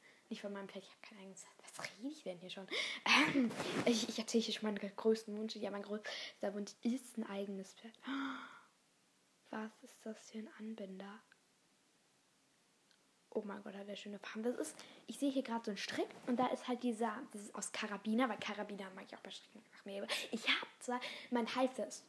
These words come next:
rot mit einem roten Strick und einem Panikhaken. Ja, damals habe ich gedacht, ja, Panikhaken, pf, ja, okay. Ähm, aber irgendwie mag ich Karabiner jetzt doch mehr. Vor allem Karabiner ist halt auch nicht so schwer wie Panikhaken irgendwie, ja. Ähm,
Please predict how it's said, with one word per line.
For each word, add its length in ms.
rot 640
mit 120
einem 80
roten 320
Strick 380
und 300
einem 100
Panikhaken. 680
Ja, 320
damals 320
habe 100
ich 60
gedacht, 340
ja, 160
Panikhaken, 760
pf, 280
ja, 240
okay. 320
Ähm, 160
aber 240
irgendwie 340
mag 140
ich 140
Karabiner 460
jetzt 220
doch 180
mehr. 100
Vor 140
allem 120
Karabiner 460
ist 100
halt 100
auch 60
nicht 140
so 80
schwer 360
wie 60
Panikhaken 840
irgendwie, 480
ja. 160
Ähm, 500